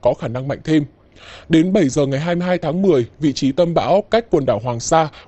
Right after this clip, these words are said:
khoảng ba trăm năm mươi ki-lô-mét về phía đông đông nam. Sức gió mạnh nhất vùng gần tâm bão mạnh cấp mười, giật cấp mười hai. Trong bốn mươi tám đến bảy mươi hai giờ tiếp theo, bão di chuyển theo hướng Tây, mỗi giờ đi được khoảng mười đến mười lăm ki-lô-mét và có khả năng mạnh thêm.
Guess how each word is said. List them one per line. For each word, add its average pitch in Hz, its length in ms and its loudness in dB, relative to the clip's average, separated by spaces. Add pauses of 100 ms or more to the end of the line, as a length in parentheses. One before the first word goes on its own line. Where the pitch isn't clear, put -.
khoảng 135 260 4
ba 185 120 0
trăm 180 260 -4
năm 190 160 0
mươi 185 180 2
ki-lô-mét 175 480 -2
về 123 160 2
phía 131 140 -2
đông 156 200 -2
đông 147 140 -2
nam. 156 220 2 (420)
Sức 254 180 -2
gió 196 120 4
mạnh 185 260 -2
nhất 233 220 -2
vùng 170 180 0
gần 143 220 -2
tâm 180 200 -2
bão 165 200 -2
mạnh 202 200 -2
cấp - 240 -2
mười, 147 220 2
giật - 220 -8
cấp 214 140 0
mười 135 100 0
hai. 147 260 0 (540)
Trong 175 180 0
bốn 139 120 0
mươi 180 80 -2
tám 135 320 0
đến 139 240 -2
bảy 170 120 4
mươi 139 140 -6
hai 160 140 -4
giờ 190 140 -2
tiếp - 220 -2
theo, 165 260 4 (240)
bão 165 160 2
di 220 140 -4
chuyển 147 240 0
theo 160 120 -4
hướng 143 180 0
Tây, 180 280 2 (260)
mỗi 180 140 2
giờ 190 120 0
đi 180 100 0
được 165 240 0
khoảng 120 220 -4
mười 127 240 0
đến 127 220 -6
mười 180 120 -2
lăm 139 180 -2
ki-lô-mét 151 640 -4
và 120 220 2
có 123 120 2
khả 160 140 -4
năng 127 200 -6
mạnh 131 180 -4
thêm. 156 200 2